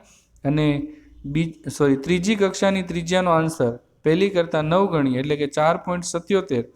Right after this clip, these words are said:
ગુણ્યા દસની માઇનસ દસ ઘાત મીટર મળી જશે. તો આમ ખૂબ સિમ્પલ દાખલો છે, ખાલી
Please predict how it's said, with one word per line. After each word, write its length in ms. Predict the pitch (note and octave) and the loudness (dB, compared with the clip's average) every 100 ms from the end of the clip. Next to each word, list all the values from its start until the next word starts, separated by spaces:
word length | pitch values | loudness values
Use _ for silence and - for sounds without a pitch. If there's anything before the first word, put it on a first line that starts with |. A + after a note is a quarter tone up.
| _ _ _ C3+ | _ _ _ -2
ગુણ્યા 280 | C#3+ C#3 | 0 2
દસની 360 | C#3 D3+ F#3+ G3 | 2 2 0 -4
માઇનસ 460 | F3 D#3+ D#3+ D3+ D3 | -2 0 0 -2 0
દસ 240 | C#3+ C#3 | 0 0
ઘાત 240 | D3+ D3 | -2 0
મીટર 300 | C3+ B2 C3+ - _ _ _ - | -2 -2 -4 -6 _ _ _ -4
મળી 180 | B2+ B2+ | 0 2
જશે. 420 | B2 A#2 - G2+ - _ _ _ | 2 -2 -4 -8 -12 _ _ _
તો 80 | D3+ | 0
આમ 340 | D3+ F3+ F3+ - - _ - | 2 2 -2 -12 -20 _ -10
ખૂબ 140 | E3+ | -8
સિમ્પલ 380 | - E3+ F3+ G3 | -4 -2 0 2
દાખલો 380 | E3+ D#3+ E3+ B2+ | 2 2 0 0
છે, 240 | B2 A#2+ | -2 -6
ખાલી 520 | - _ _ - C#3+ | -8 _ _ -2 -2